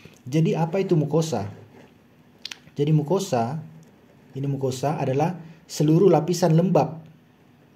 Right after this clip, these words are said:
yang berada di dalam tubuh. Biasanya dia melapisi beberapa organ dan yang paling dominan adalah melapisi rongga tubuh. Jadi misalnya ini adalah rongga hidung, maka dilapisi oleh mukosa.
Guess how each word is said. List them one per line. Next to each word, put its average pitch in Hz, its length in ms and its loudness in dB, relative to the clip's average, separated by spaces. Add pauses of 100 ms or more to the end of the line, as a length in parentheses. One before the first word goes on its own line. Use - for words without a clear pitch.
(480)
yang 147 320 2
berada 139 560 0 (720)
di 139 160 -4
dalam 143 240 0
tubuh. 147 320 0 (880)
Biasanya 139 480 2
dia 165 160 6
melapisi 147 400 2
beberapa 131 400 0
organ 139 560 -2 (160)
dan 151 240 4
yang 156 160 6
paling 185 320 2
dominan 160 400 4
adalah 156 160 -2
melapisi 139 560 -2
rongga 135 320 2
tubuh. 123 400 -4 (400)
Jadi 143 160 0
misalnya 139 400 -2
ini 147 160 0
adalah 147 240 -2
rongga 135 400 -2
hidung, 127 480 -2
maka 139 320 -4
dilapisi 123 400 -4
oleh 127 80 -2
mukosa. 120 640 -6